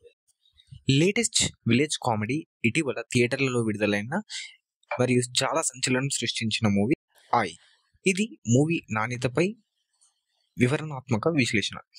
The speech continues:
స్టోరీ విషయానికి వస్తే, ఒక సాఫ్ట్‌వేర్ ఇంజనీర్ అయిన కార్తిక్ అనగా నారాయణ నితిన్ తన చదువు పూర్తి చేసుకొని తర్వాత హైదరాబాద్లోని తన జన్మస్థలమైన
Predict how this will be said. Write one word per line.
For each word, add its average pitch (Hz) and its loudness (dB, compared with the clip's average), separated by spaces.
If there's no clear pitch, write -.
స్టోరీ 220 2
విషయానికి 147 0
వస్తే, 123 0
ఒక 147 0
సాఫ్ట్‌వేర్ 147 2
ఇంజనీర్ 127 2
అయిన 117 -2
కార్తిక్ 127 -4
అనగా 123 -2
నారాయణ 113 -2
నితిన్ 101 -10
తన 120 0
చదువు 151 2
పూర్తి 117 2
చేసుకొని 107 0
తర్వాత 180 -2
హైదరాబాద్లోని 127 0
తన 131 -4
జన్మస్థలమైన 127 -2